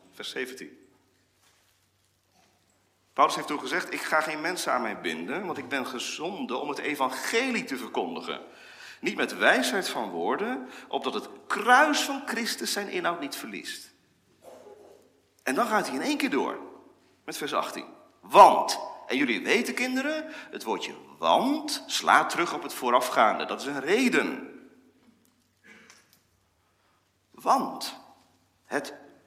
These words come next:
woord van het kruis. Wat doet Paulus aan de polarisatie? Hij gaat het kruis van Christus in zijn brief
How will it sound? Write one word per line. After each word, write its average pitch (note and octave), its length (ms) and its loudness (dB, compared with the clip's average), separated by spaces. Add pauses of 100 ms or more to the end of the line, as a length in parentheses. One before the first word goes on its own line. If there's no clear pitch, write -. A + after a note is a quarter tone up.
(120)
woord B3+ 800 0 (680)
van C#3+ 260 -4
het G3 160 -8
kruis. - 800 -4 (2250)
Wat D4+ 320 -2
doet - 280 -6
Paulus B3+ 540 0
aan A#3+ 160 -2
de A#3 100 -6
polarisatie? A#3 1500 -2 (2250)
Hij C4+ 160 0
gaat G3 240 4
het D3+ 140 -4
kruis D3 380 4
van F2+ 260 0
Christus A3 500 -2
in G3 180 0
zijn F3 260 -2
brief E3 400 -6